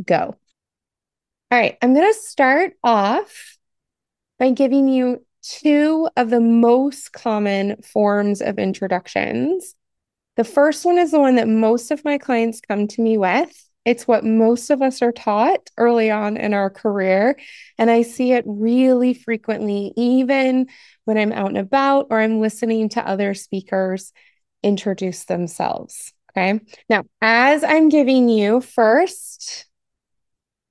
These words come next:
the intro that we're all taught to do, and then second, a different form of intro that I'm going to teach you how to create for yourself, what I really want you to reflect on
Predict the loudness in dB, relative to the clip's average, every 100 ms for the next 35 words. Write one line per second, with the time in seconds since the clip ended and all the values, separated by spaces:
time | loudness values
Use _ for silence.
0 | _ _ _ 0 2 4 0 2 2 2
1 | 2 0 2 0 0 -2 -6 -2 0 0
2 | 0 -2 -4 -4 0 0 -2 -2 0 0
3 | 0 -4 -8 -2 -2 0 -2 -2 -4 -4
4 | -4 -4 -4 -2 0 -2 -6 -18 -20 -20
5 | _ 0 2 2 2 0 0 -4 -6 -2
6 | 0 0 0 0 4 2 2 -4 -6 -2
7 | 0 -2 -2 0 2 2 0 -2 0 2
8 | 4 2 -2 _ _ _ _ _ _ _
9 | _ _ _ _ -4 0 0 0 0 -2
10 | -2 -2 -2 -4 -4 -4 -4 -4 -4 -4
11 | -4